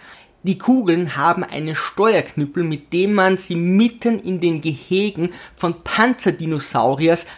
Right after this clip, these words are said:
frei steuern kann. Was könnte schon schiefgehen,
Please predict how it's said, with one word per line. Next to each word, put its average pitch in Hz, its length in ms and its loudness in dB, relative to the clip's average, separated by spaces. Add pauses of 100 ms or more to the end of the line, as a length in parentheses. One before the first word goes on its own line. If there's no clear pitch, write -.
frei 139 600 -2
steuern 123 680 0
kann. 123 400 -2 (300)
Was - 240 -10
könnte 214 500 0
schon 226 240 -6
schiefgehen, 196 840 -2